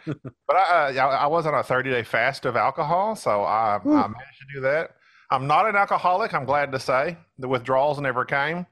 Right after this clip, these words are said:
Speaker 1: That's good.
Speaker 2: Uh, but now I'm back in business, so we're good to go.
Speaker 1: <laughs>
Speaker 2: Uh, we, uh, as far as Board Game Snobs are concerned, check us out at board game snobs dot com. Actually, that's a defunct website. Don't check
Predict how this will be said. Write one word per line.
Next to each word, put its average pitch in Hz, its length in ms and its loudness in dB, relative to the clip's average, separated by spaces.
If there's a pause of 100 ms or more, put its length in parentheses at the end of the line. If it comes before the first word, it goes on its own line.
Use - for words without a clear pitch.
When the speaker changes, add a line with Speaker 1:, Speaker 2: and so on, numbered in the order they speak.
(200)
Speaker 1:
That's 117 240 -6
good. 123 260 -4
Speaker 2:
Uh, - 20 -2
but - 480 -10
now 226 160 0
I'm 175 100 -4
back 120 220 0
in 110 100 -6
business, 101 400 -4
so 95 420 0
we're 113 120 -8
good 123 200 -10
to 107 60 -10
go. 101 360 0 (380)
Speaker 1:
<laughs> 180 100 -6 (280)
Speaker 2:
Uh, 170 200 2 (460)
we, 190 340 -2
uh, 185 600 2
as 135 180 -4
far 240 200 2
as 262 80 -4
Board 170 220 0
Game 139 160 -2
Snobs 208 440 -2
are 107 60 -6
concerned, 98 600 -4 (960)
check - 220 -4
us 120 160 -4
out 123 100 -2
at 92 80 -6
board 104 180 -8
game 113 140 -4
snobs 113 380 -4
dot 110 240 -2
com. 113 360 -2 (380)
Actually, 143 200 -2
that's 123 180 -2
a 127 40 -8
defunct 110 440 -6
website. 104 440 -2
Don't 117 200 -2
check - 200 2